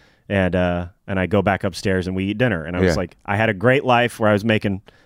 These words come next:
Speaker 1: thirty, forty grand a year as an actor once or twice a year.
Speaker 2: Yeah.
Speaker 1: You know what I mean? I
Speaker 2: Yeah,
Speaker 1: would
Speaker 2: yeah,
Speaker 1: act
Speaker 2: yeah.
Speaker 1: in one little thing. And this,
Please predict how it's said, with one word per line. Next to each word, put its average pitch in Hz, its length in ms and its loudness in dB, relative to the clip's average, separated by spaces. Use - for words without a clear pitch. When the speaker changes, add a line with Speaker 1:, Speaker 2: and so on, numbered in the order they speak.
Speaker 1:
thirty, 139 340 4
forty 131 320 2
grand 113 300 2
a - 20 2
year 107 280 4
as 95 120 2
an 98 80 -2
actor 98 640 -2
once 104 300 -2
or 98 60 -4
twice 92 320 -2
a 92 40 -6
year. 78 280 -14
Speaker 2:
Yeah. 101 240 4
Speaker 1:
You 127 80 -2
know 131 120 6
what 131 100 6
I 127 60 4
mean? 123 260 2
I 113 80 4
Speaker 2:
Yeah, 139 60 4
Speaker 1:
would 107 80 4
Speaker 2:
yeah, 113 100 4
Speaker 1:
act 85 160 -2
Speaker 2:
yeah. 110 60 2
Speaker 1:
in 107 100 -2
one 131 220 2
little 120 180 2
thing. 113 300 -4
And 107 80 -4
this, 113 120 -2